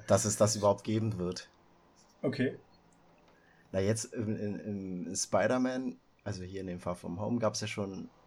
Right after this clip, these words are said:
Speaker 1: da wurden ja Hoffnungen gemacht, dass es ein Multiverse geben wird und dann in WandaVision auch und dann, ja, war ich ganz schön enttäuscht.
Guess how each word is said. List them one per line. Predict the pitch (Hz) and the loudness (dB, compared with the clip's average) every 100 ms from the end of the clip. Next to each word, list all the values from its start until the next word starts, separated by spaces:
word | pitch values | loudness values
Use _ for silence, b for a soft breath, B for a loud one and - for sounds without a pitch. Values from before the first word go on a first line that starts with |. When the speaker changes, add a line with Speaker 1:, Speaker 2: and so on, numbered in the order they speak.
| - | -6
Speaker 1:
da | 110 | -2
wurden | 104 95 | 0 0
ja | |
Hoffnungen | 104 110 107 92 87 | 0 0 -4 -4 -4
gemacht, | 92 123 - | -2 -2 -4
dass | 87 | -8
es | - 92 | -8 -8
ein | |
Multiverse | 85 87 80 80 | -8 -8 -8 -6
geben | 110 110 | -2 0
wird | 104 101 - B B | 0 -2 -6 B B
und | 90 | -4
dann | 92 | -2
in | 90 | -2
WandaVision | 98 101 90 95 - | -2 -2 -2 -4 -4
auch | 90 101 101 - | 0 0 0 -6
und | 87 | -10
dann, | 82 82 76 - b b b b b _ _ _ | -10 -10 -16 -20 b b b b b _ _ _
ja, | 80 67 65 - _ _ _ - | -8 -8 -10 -20 _ _ _ -12
war | 82 | -10
ich | |
ganz | - 87 | -8 -10
schön | 92 | -8
enttäuscht. | 82 - 82 - | -8 -8 -10 -12